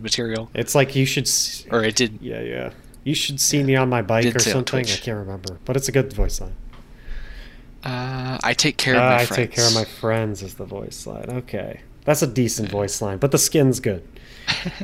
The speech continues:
Speaker 2: Um, and then they're, uh, starting October seventeenth, um, it'll be two plus three hours instead of four. Two hours to get a spray, um, and then three hours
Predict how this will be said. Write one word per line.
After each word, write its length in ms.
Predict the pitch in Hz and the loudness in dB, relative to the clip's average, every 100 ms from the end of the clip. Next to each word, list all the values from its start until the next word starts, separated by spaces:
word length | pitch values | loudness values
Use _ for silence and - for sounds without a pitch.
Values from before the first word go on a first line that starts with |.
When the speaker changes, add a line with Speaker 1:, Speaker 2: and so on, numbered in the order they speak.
| - | 0
Speaker 2:
Um, 560 | 131 123 120 110 104 131 | 4 6 4 2 -4 0
and 140 | 131 | 4
then 160 | 143 139 | 6 8
they're, 580 | 139 135 127 127 131 | 8 8 8 6 4
uh, 420 | - 135 127 120 113 | 0 2 4 4 2
starting 340 | - 156 165 | 4 6 6
October 320 | 147 156 151 | 4 4 4
seventeenth, 800 | 135 147 131 139 190 185 180 - - - | 6 4 4 6 8 8 4 -10 -12 0
um, 340 | 120 120 117 | 4 6 4
it'll 140 | 113 117 | 2 2
be 100 | 120 | 2
two 380 | - - 165 165 | 2 2 2 2
plus 360 | - 123 - | 2 2 0
three 340 | - 139 175 226 | 2 4 6 6
hours 380 | 123 98 98 107 | 4 2 0 -4
instead 240 | 107 123 | -2 -2
of 80 | 107 | -2
four. 500 | - 139 139 135 135 - - - - - | 2 6 8 6 2 -12 -14 -16 -14 2
Two 160 | 170 151 | 6 8
hours 280 | 147 147 - | 8 6 4
to 80 | |
get 260 | 127 135 135 | 4 6 4
a 300 | 127 120 120 | 4 4 4
spray, 640 | 113 - - 160 165 165 160 - - - - - - | 4 2 4 6 6 4 0 -12 -20 -20 -20 -12 0
um, 500 | 117 117 110 107 - | 4 4 4 0 -4
and 180 | 123 110 | -4 -2
then 500 | - 123 120 117 110 | 2 2 4 2 0
three 340 | 107 - 139 151 | -4 2 6 6
hours 560 | 123 117 117 113 - | 6 4 2 -2 -6